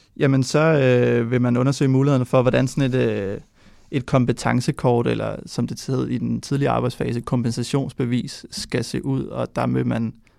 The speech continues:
foreslå regeringen at nedsætte en, en arbejdsgruppe med blandt andet D A, K L og L O, som skal give et indblik i, hvilke kompetencer, øh, personen med handicap har, og hvilke støttemuligheder virksomheden, som gerne vil ansætte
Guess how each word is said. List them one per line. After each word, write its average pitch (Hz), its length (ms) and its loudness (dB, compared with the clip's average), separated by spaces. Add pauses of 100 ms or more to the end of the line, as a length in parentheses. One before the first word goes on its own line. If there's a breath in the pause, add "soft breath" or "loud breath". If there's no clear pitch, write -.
(160 soft breath)
foreslå 123 360 -4
regeringen 131 420 -2
at 123 80 0
nedsætte 123 540 -2
en, 117 260 -6 (560 soft breath)
en 120 120 2
arbejdsgruppe 120 600 0
med 120 280 0
blandt 117 220 -2
andet 120 240 -2
D - 20 0
A, 131 320 -2
K - 140 -8 (260)
L 123 200 -2
og 117 300 -6 (160)
L 131 180 2 (120)
O, 160 200 4 (640 soft breath)
som 127 380 0
skal 123 240 -2
give 123 360 -4
et 120 100 -6
indblik 131 440 -4
i, 120 140 -4
hvilke 123 380 -4
kompetencer, 127 920 -2
øh, 131 360 -4
personen 131 460 -4
med 123 80 0
handicap 127 500 -4
har, 170 260 0
og - 180 -6
hvilke 131 320 -2
støttemuligheder 127 840 -2 (460 soft breath)
virksomheden, 127 600 -2
som 117 180 -6
gerne 107 200 -4
vil 113 80 -4
ansætte 131 500 -2